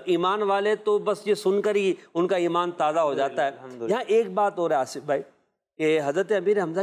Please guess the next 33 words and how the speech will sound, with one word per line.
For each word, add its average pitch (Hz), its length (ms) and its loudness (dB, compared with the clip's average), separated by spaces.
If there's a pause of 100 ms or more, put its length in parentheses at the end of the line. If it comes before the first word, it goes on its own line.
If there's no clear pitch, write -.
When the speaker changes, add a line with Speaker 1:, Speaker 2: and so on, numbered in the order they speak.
Speaker 1:
کی 196 60 -10
شان 180 380 -6
کیسی 139 360 -8
ہے - 180 -20 (440)
کہ 165 60 -4
رسول 156 340 0
اللہ 190 260 0
صلی 180 160 -6
اللہ 185 180 0
علیہ 185 140 0
وسلم 180 340 -4
نے 196 180 -4
ان 220 160 -4 (120)
پیارے 185 340 -2 (100)
پیارے 185 300 0
القابات 160 600 -4
سے - 160 -8
ان 147 120 -6
کو 147 140 -4
نوازا۔ 110 500 -4
Speaker 2:
جی، 120 120 -10
جی۔ 107 120 -20 (100)
Speaker 1:
صحابہ 156 420 -2 (140)
کرام 214 240 0
جب 208 200 -2
یہ 220 60 -2
دیکھتے 165 400 -2
ہوں 160 220 0
گے 131 140 -4 (320)
کہ 147 120 -2
جو، 131 100 -2
یقیناً 151 760 -4
صحابہ 139 340 -2